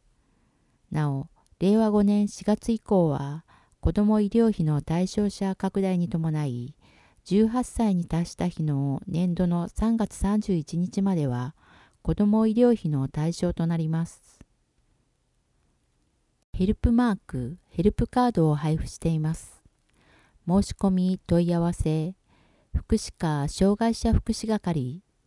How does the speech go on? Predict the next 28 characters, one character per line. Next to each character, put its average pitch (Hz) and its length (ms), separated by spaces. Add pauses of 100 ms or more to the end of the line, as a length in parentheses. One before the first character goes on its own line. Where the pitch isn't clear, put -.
(420)
電 165 260
話 160 360 (160)
八 - 300
零 240 120
一 190 240
の 143 340
五 196 220
八 226 260
二 151 220
七、 147 460 (920)
県 180 280
障 202 340
害 208 220
福 - 220
祉 - 180
課、 180 340 (540)
電 170 240
話 175 360 (100)
八 - 280
九 226 300
五 156 120
の 135 300 (140)
二 214 200
四 220 220
五 143 220
三。 151 380 (1040)
対 156 200
象、 160 560